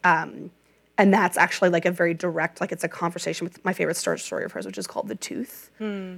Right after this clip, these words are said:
Speaker 1: um, which is this amazing short story that's in The Lottery, like, the book The Lottery, that The Lottery is from, the famous short story of hers. And it, it's this really terrifying story about a woman who, her husband, she has, like, an abscessed tooth, and her husband, like, puts her on a bus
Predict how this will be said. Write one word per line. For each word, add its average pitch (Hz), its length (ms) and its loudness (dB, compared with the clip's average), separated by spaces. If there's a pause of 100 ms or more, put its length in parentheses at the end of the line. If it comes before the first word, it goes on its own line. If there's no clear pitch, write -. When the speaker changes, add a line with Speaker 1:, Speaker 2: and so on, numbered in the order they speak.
Speaker 1:
um, 190 180 8
which 190 120 -2
is 190 60 -2
this 190 140 -2
amazing 180 440 2
short 175 220 2
story 165 580 2
that's 165 260 -6
in 196 260 8
The 175 80 6
Lottery, 151 540 4
like, 160 100 -6
the - 80 -12
book 175 240 -8
The - 80 -10
Lottery, 131 400 -10
that 175 140 -14
The 165 80 -8
Lottery 101 360 -10
is - 120 -12
from, - 320 -12
the - 80 -16
famous - 240 -12
short - 180 -10
story - 400 -6
of 196 80 -2
hers. - 500 -6 (480)
And 196 140 6
it, 185 240 2
it's 185 240 0
this 175 160 -4
really 180 380 6
terrifying 160 680 0
story 160 200 -2
about 170 120 0
a 165 40 2
woman 170 340 -4
who, 160 480 -8 (520)
her 196 160 8
husband, 175 360 0
she - 80 8
has, 196 100 8
like, 180 120 2
an 160 60 2
abscessed 160 480 -2
tooth, 170 340 -6
and 180 100 -8
her 175 80 -2
husband, 170 340 0
like, 156 160 -6
puts - 220 -8
her 170 140 -2
on 165 80 -2
a 170 40 -6
bus 165 480 -10